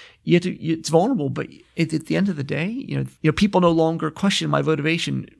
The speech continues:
Until I did that, people say, "Well, why is he doing this? You know, why, you know, is, is he arrogant to think he can come in and solve these problems that we're facing around trauma in the city when he's never experienced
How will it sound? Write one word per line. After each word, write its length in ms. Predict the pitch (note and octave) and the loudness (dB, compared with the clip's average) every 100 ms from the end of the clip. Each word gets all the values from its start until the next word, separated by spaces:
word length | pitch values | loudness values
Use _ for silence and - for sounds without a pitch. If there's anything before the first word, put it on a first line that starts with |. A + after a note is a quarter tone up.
| _ | _
Until 260 | C#3+ D3+ - | -4 -2 -2
I 80 | E3 | -4
did 180 | C#3+ | -6
that, 160 | F3+ G3+ | -6 -4
people 200 | E3+ F3 | -4 -4
say, 140 | C3 C#3+ | -4 -4
"Well, 120 | C#3 | -6
why 240 | D3 F3 | -6 -6
is 160 | F#3+ F3 | -6 -8
he 140 | - | -8
doing 300 | D3 - A2 | -6 -6 -8
this? 480 | - - - - - _ | -12 -16 -16 -16 -18 _
You 80 | D3 | 0
know, 40 | |
why, 220 | C3+ C#2+ - | 2 0 -2
you 180 | - D3 | -6 -6
know, 180 | - A2+ | -6 -10
is, 200 | - - | -8 -8
is 160 | - - | -8 -8
he 240 | E3 E3+ - _ - | -8 -8 -14 _ 0
arrogant 380 | D3 D#3+ E3 - | 2 2 -2 -6
to 80 | |
think 180 | B2+ C#3 | -8 -8
he 120 | C#3+ D3 | -6 -6
can 260 | C#3+ C#3 - - - - | -4 -6 -10 -20 -20 -12
come 220 | - D#3 D#3 | 0 4 4
in 80 | |
and 140 | D#3+ C3+ | 2 0
solve 480 | C#3+ C#3 D3+ D3 E3 | 0 0 -2 -6 -6
these 180 | C#3 | -6
problems 440 | - C3 C3 C#3+ C#3 | -6 -6 -4 -4 -4
that 100 | - | -6
we're 100 | C3+ | -8
facing 580 | C3+ C3+ - C#3+ C#3+ C3 | -6 -6 -4 -6 -6 -4
around 300 | C3+ C#2 C3 | -4 -4 -4
trauma 360 | - B2 D3 | -6 -4 -4
in 100 | C#3 | -4
the 100 | - | -4
city 320 | - C3 D3 | -4 -4 -4
when 120 | E3 C3+ | -4 -6
he's 180 | C3 | -6
never 320 | C3+ C3 C#3 C3 - - - - | -6 -2 -4 -4 -14 -20 -10 -6
experienced 840 | - - C3+ C#3+ C#3+ - - | -4 0 0 0 -2 -4 -4